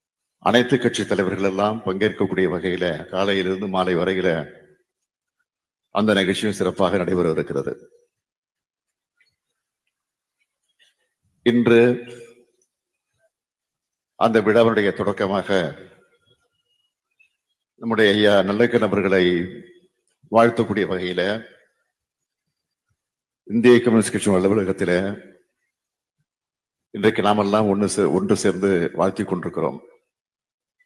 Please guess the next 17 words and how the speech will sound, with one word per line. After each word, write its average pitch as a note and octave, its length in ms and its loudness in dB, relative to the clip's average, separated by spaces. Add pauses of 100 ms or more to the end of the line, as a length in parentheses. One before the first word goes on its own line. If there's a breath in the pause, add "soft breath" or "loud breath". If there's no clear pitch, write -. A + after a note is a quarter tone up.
(1160)
ஒவ்வொரு A2+ 400 6
ஆண்டும் A#2+ 260 2
அவருடைய A2 300 4
பிறந்த G#2+ 220 2
நாளுக்கு G#2 580 2 (1600)
நாம் G2 260 0
கூடுவது G#2 380 4
உண்டு, G2 380 4
இதே G#2 180 4
இடத்துல F#2+ 240 0
அவரை F2+ 200 0
வாழ்த்துவது F2+ 420 0
உண்டு. E2+ 520 -8 (2250)
ஆக, A#2+ 220 6
அந்த A2 200 6
அடிப்படையில A#2 460 4
இன்றைக்கு G#2+ 600 0